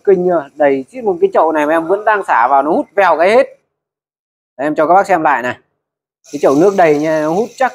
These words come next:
chưa đầy mấy phút, à, chưa đầy một nửa phút là hết sạch này. Đó, các bác nhìn cái chậu nó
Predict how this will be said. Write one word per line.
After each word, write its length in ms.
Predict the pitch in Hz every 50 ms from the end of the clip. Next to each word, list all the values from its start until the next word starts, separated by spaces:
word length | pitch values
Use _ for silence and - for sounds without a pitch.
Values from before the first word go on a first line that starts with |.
| -
chưa 120 | 233 208 196
đầy 200 | 170 151 147 147
mấy 200 | 143 165 214 240 -
phút, 140 | 320 339 330 _
à, 140 | 220 208 196
chưa 180 | 190 196 196 190
đầy 160 | 180 165 156
một 140 | 151 151 139 120 151
nửa 480 | 147 143 151 147 143 143 151 139 123 120 -
phút 160 | 277 311 302
là 80 | 208 196
hết 140 | 226 262 254 -
sạch 200 | 226 180 - -
này. 140 | 143 - - _ _ _ _ _ - _ _ _ _ _ _ _ - - - _ _ _ _ _ _ _ _ _ _ _ _ _
Đó, 360 | 123 131 147 170 196 208 151 -
các 60 | 190
bác 220 | 196 208 208 208 185
nhìn 180 | 165 160 160
cái 100 | 156 180 180
chậu 160 | 214 165 156
nó 80 | 170